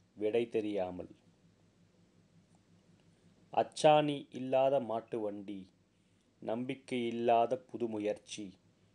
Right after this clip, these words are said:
இரண்டும் முழுமை அடைவது இல்லை. தெளிவடையா உள்ளம்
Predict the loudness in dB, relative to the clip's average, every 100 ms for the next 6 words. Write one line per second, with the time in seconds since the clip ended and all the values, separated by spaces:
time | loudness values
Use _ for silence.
0 | _ -6 0 0 2 -2 -4 -8 _ _
1 | -10 -2 2 2 0 -2 -2 0 -2 -2
2 | -6 -8 _ -12 -8 -6 -8 -8 _ _
3 | _ _ _ _ _ _ _ _ _ _
4 | _ _ _ _ _ _ _ _ _ _
5 | _ _ _ _ _ _ -20 _ _ _
6 | _ _ _ _ _ _ _ 0 2 4
7 | 6 6 6 6 4 0 -2 -2 -2